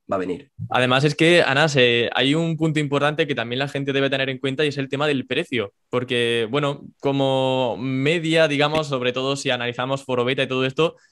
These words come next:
Speaker 2: es un hecho, el precio suele rondar quizá el dólar las cien palabras. Esto hay gente, pues, que lo verá poco, hay gente que lo verá correcto, ya ahí no vamos a entrar en el tema de si es mucho o poco,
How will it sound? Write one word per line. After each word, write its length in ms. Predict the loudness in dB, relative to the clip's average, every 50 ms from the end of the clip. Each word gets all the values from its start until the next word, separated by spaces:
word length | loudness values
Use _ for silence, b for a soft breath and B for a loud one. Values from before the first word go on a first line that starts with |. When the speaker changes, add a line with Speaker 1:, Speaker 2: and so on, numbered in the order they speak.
| b b
Speaker 2:
es 240 | -2 -2 -2 -2 -2
un 100 | -4 -2
hecho, 420 | -2 -2 0 2 2 2 2 0
el 220 | -4 -4 -4 -4 -4
precio 300 | -6 -4 -2 -2 -2 0
suele 160 | 0 -2 -2
rondar 320 | -2 -2 -2 -2 -2 -2
quizá 340 | -2 -6 -2 0 0 0 0
el 260 | 0 -2 -4 -4 -2
dólar 300 | -2 0 0 0 0 0
las 240 | 0 -2 -4 -4 -4
cien 220 | -6 -6 -6 -2
palabras. 440 | -2 0 0 0 0 0 -4 -8 -8
Esto 540 | -10 -12 -8 -4 -2 0 2 2 0 -2 B B B B
hay 120 | -2 -2
gente, 280 | -2 -2 -2 -2 0 0
pues, 240 | 0 -2 -2 -4 -4
que 140 | -2 -2 0
lo 100 | 0 2
verá 240 | 2 2 2 2 2
poco, 460 | 0 -2 0 0 0 0 0 0 0
hay 180 | 0 -2 -2
gente 300 | -4 -6 -8 -6 -6 -4
que 80 | -2 -2
lo 100 | 0 2
verá 480 | 2 2 4 4 4 4 4 2 0 0
correcto, 600 | -2 -2 0 0 -2 -4 -2 -2 -2 -2 -2 -4
ya 200 | -6 -2 0 2
ahí 180 | 2 2 0 -4
no 240 | -6 -4 -4 -2 0
vamos 260 | 0 -2 -2 -4 -6
a 40 | -6
entrar 260 | -4 -2 -2 -2 -2
en 100 | -2 -4
el 360 | -2 -2 -2 -2 -4 -6 -6
tema 280 | -6 -4 -2 -2 -2 -2
de 160 | -2 -4 -4
si 140 | -4 -2 -4
es 100 | -4 -4 -4
mucho 300 | -6 -4 -4 -2 -2 0
o 40 | 0
poco, 300 | 0 0 0 -2 -4